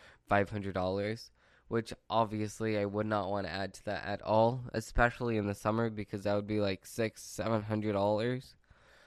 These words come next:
at least. S-, and I would much rather just get a solar panel, pay one time, than pay per month, and not end up having any, like, incentives to, um,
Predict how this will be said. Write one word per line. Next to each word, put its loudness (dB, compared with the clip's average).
at 0
least. -4
S-, -20
and 4
I 8
would 8
much 0
rather 2
just -2
get 0
a -2
solar 2
panel, -2
pay 0
one 0
time, -2
than -2
pay 0
per -2
month, 0
and 4
not 2
end 2
up -2
having 0
any, 0
like, -6
incentives -4
to, 0
um, -2